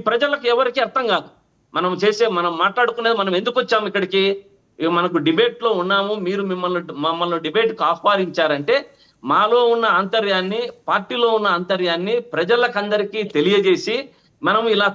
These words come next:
తప్పుదారిలో నడుస్తున్నాం, వారు కరెక్ట్ చేస్తున్నారు అని తెలియజేయడానికి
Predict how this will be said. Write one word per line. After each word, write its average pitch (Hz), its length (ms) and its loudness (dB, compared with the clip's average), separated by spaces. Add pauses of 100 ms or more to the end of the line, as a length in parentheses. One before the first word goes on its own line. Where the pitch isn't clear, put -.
తప్పుదారిలో 226 680 2
నడుస్తున్నాం, 190 480 -4 (380)
వారు 196 200 0 (100)
కరెక్ట్ 226 300 -4 (100)
చేస్తున్నారు 196 600 0
అని 180 100 -2 (120)
తెలియజేయడానికి 196 680 2